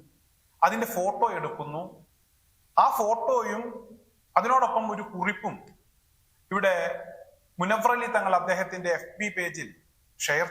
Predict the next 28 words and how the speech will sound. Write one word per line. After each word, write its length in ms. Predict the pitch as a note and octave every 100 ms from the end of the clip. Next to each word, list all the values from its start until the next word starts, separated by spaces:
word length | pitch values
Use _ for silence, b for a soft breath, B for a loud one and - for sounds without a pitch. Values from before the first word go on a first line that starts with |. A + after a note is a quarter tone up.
| E3+
ചെയ്യുന്നു. 340 | D3 C#3 C#3 D#3+ _ _ _ _ _ _ _ _ _ _ _ -
ഈ 60 | C#4+
അടുത്ത 280 | B3+ - E4 C#4
കാലത്തൊന്നും 720 | B3 A#3 B3 A#3+ G3+ G3+ D#3 - - - _ _ - -
സി 140 | F#3 A3 F#3+
പി 100 | B3 C4+
എം 60 | B3+
പ്രവർത്തകർ, 480 | G#3+ - - D3 A#2 A#2+ D3
ഏതെങ്കിലും 460 | F3+ A#3+ C4 C4 A3+
ഒരു 80 | G#3
ലീഗ് 240 | F3+ F3+ G#3
നേതാവിന്റെ, 540 | F3 D#3+ D#3 D#3 - - _ _ _ _ _ _ _
പാണക്കാട് 420 | C3 - - F#3 F#3 F#3
കുടുംബം 320 | F3 F#3+ G3+ F3+
എന്നുള്ളത് 300 | F3+ F3 E3+
അങ്ങ് 140 | E3 D#3
മാറ്റി 200 | D3 D3+
നിർത്താം, 280 | B2 B2 C3
അല്ലെങ്കിൽ 260 | D#3 E3 C#3+
ഏതെങ്കിലും 400 | E3 G3+ G3+ - F3
ഒരു 100 | -
ലീഗ് 200 | D#3 D#3+ -
പ്രവർത്തകന്റെ 580 | D3+ - D3+ C#3+ B2 - - _ _ _ _ _ _ _ _ D3+
പോസ്റ്റിന് 500 | E3+ F3 G3 E3+ E3+ D#3+ E3 - _ _ _ D3
ലൈക്ക് 220 | D#3 G3 -
ചെയ്യുകയോ 520 | G#3 F#3+ F3+ F3 E3+ F#3 -
ഷെയർ 180 | D#3 F#3 F#3+
ചെയ്യുകയോ 440 | F#3+ E3+ E3 D#3